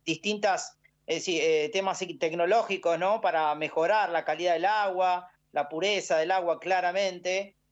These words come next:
¿eh? Y, y, eh, las dos coincidieron, coincidieron, eh, en situaciones como, por ejemplo, la racionalización del agua, ¿no?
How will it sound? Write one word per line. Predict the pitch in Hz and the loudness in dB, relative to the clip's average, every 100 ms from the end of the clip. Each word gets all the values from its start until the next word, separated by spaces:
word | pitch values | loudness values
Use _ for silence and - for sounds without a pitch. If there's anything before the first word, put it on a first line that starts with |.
| _ | _
¿eh? | 151 190 208 | -2 0 0
Y, | 160 151 151 147 143 143 135 139 | -4 -4 -2 0 0 0 -2 -4
y, | 170 160 160 - | -2 0 -2 0
eh, | 170 160 | 0 2
las | 156 160 | 0 2
dos | 190 240 - | 2 2 -2
coincidieron, | - 196 180 - 175 208 247 196 202 | -4 -4 -4 -6 0 2 2 2 -2
coincidieron, | - 180 175 185 185 247 214 214 233 - _ _ _ - | -2 -2 -2 -6 0 0 2 0 -2 -12 _ _ _ -2
eh, | 151 143 135 123 - | 2 2 2 0 0
en | 156 | -2
situaciones | 165 175 175 - 202 240 | -2 0 0 0 -2 -2
como, | 240 175 | 0 0
por | 165 170 | 2 0
ejemplo, | 160 208 226 | 0 0 0
la | 180 160 156 | 2 2 2
racionalización | 170 175 196 165 151 156 - 247 156 | 2 0 -2 -2 0 -2 0 0 0
del | 147 | 0
agua, | 143 127 127 | 0 0 -2
¿no? | - 196 | 0 0